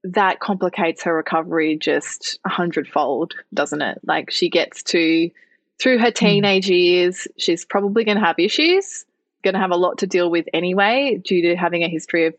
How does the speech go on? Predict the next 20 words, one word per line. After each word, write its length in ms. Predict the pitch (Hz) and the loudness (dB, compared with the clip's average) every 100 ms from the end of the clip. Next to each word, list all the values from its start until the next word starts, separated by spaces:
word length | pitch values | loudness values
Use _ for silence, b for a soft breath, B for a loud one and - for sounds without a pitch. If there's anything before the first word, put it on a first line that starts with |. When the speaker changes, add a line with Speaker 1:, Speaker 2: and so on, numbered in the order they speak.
| _ | _
Speaker 1:
like, 280 | - 170 165 | -4 -2 -2
that 180 | 160 - | -4 -4
chronic 320 | - 170 151 | -4 -4 -2
sexual 300 | - 160 170 | -4 -4 -4
abuse 440 | 160 156 156 - - | 0 -2 -2 -8 -6
from 200 | 170 170 | -4 -4
the 100 | 170 | 0
ages 340 | 165 170 180 165 | -2 -2 -4 -4
of, 120 | 156 | -2
we 120 | 170 165 | -4 -2
think, 300 | 170 156 - _ | -2 -4 -12 _
like, 200 | 170 - _ - | -6 -6 _ -6
two 260 | - 156 | -2 -2
to 120 | - | -4
five, 540 | 143 160 156 156 311 302 _ _ _ B B B B B | -2 0 2 2 0 -4 _ _ _ B B B B B
three 300 | - 175 170 | -2 0 0
to 120 | 165 | -2
five 400 | 185 170 165 165 | -4 0 0 0
or 60 | 165 | -4
six. 480 | - 180 - - | 0 -2 -2 -10